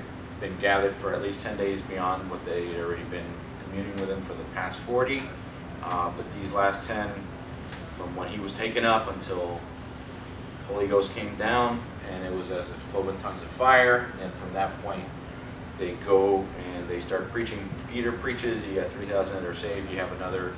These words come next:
uh, four thousand later on that are saved. Another two, three thousand that were saved beyond that. And you have a number of other folks that are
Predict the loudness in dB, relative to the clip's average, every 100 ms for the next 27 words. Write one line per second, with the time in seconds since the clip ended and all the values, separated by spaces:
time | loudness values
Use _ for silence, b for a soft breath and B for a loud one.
0 | -10 -10 -10 -10 -6 -2 -2 -2 -4 -8
1 | -10 -4 -2 0 0 0 -2 0 2 2
2 | 0 -4 -4 0 0 0 -4 -4 -4 -6
3 | -8 -6 -6 -4 -4 -4 -6 -6 -4 -4
4 | -2 -2 -2 -2 0 2 4 2 -2 -8
5 | -10 -10 -8 -8 -6 -4 -2 0 0 2
6 | 0 -2 -6 -10 -2 0 2 0 -2 0
7 | -2 -2